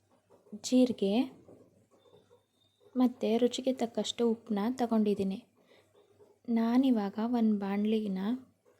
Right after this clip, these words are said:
ಬಿಸಿ ಮಾಡಿಕೊಂಡು ಅದಕ್ಕೆ ಎಣ್ಣೆ ಹಾಕೋತಾ ಇದ್ದೀನಿ. ಎಣ್ಣೆ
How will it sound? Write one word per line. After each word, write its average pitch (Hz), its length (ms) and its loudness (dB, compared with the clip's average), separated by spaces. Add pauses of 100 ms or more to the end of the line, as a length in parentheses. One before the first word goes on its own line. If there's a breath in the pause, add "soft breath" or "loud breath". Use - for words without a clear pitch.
(460 soft breath)
ಬಿಸಿ 226 300 -4 (100)
ಮಾಡಿಕೊಂಡು 208 460 -2
ಅದಕ್ಕೆ 220 260 -2 (100)
ಎಣ್ಣೆ 202 280 0
ಹಾಕೋತಾ 190 380 -6
ಇದ್ದೀನಿ. 185 240 -6 (3500)
ಎಣ್ಣೆ 226 280 2